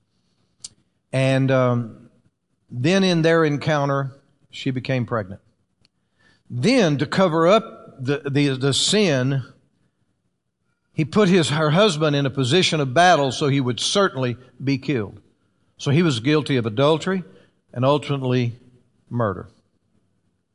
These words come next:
That's a bad day. And it looks so inconsistent with David's life. It looks so out of character for the man that David was. You look at his life, you look at what he wrote in the Psalms,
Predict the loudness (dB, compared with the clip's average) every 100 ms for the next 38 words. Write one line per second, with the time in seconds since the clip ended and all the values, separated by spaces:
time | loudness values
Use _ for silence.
0 | _ _ _ _ _ _ _ _ _ _
1 | _ _ _ -10 -6 -2 -2 0 -2 -4
2 | -14 -20 _ _ _ _ _ _ _ _
3 | _ -8 -2 0 0 2 2 2 2 2
4 | 2 2 0 2 2 2 0 -2 -6 -6
5 | -6 -2 2 2 0 -4 -2 -2 -6 -14
6 | _ _ _ _ _ _ -6 -2 0 2
7 | 4 4 4 4 4 2 0 2 2 0
8 | -4 -2 -2 0 2 2 2 2 0 2
9 | 2 2 0 0 -2 -2 -12 -14 _ -20
10 | _ 0 2 2 2 0 0 0 2 2
11 | 0 -2 -4 -2 0 0 -2 -6 -20 _
12 | _ _ -18 -4 0 2 2 4 4 4
13 | 2 0 -2 0 0 0 0 -4